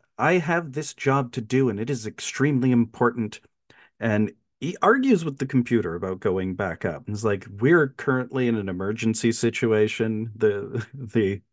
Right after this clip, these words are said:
the message you've received was false. You need to please go back up into the bomb bay." And he's like, "I don't know." <laughs>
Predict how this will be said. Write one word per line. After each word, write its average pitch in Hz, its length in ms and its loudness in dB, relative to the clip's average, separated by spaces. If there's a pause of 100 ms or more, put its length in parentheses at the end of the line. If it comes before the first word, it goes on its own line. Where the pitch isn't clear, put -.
(600)
the 117 120 0
message 123 440 0
you've 113 200 0
received 117 420 0
was 92 180 -10
false. 113 420 0 (380)
You 110 160 -2
need 117 240 0
to 87 380 -2 (220)
please 117 320 2
go 110 260 0
back 107 300 -2
up 110 160 -6
into 107 100 -6
the 101 80 -6
bomb 101 300 -2
bay." 104 160 2
And 117 80 2
he's 110 80 -6
like, 98 180 -2 (340)
"I 120 300 0
don't 165 140 2
know." 170 520 4 (360)
<laughs> - 580 2